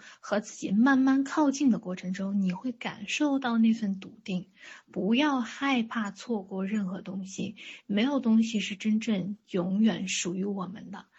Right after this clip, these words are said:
连你自己的身体都不是这个七年之后细胞它这个革新换代哈，都不是你了。这个你还在意错过某些课程、某一些机会吗？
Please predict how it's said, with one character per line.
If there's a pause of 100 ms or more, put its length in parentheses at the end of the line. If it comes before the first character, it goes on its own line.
(280)
连
你
自
己
的
身
体 (180)
都
不
是 (500)
这
个
七
年
之
后
细
胞
它
这
个 (420)
革
新
换
代
哈，
都
不
是
你
了。 (300)
这
个
你
还 (100)
在
意
错
过
某
些
课
程、
某
一
些
机
会
吗？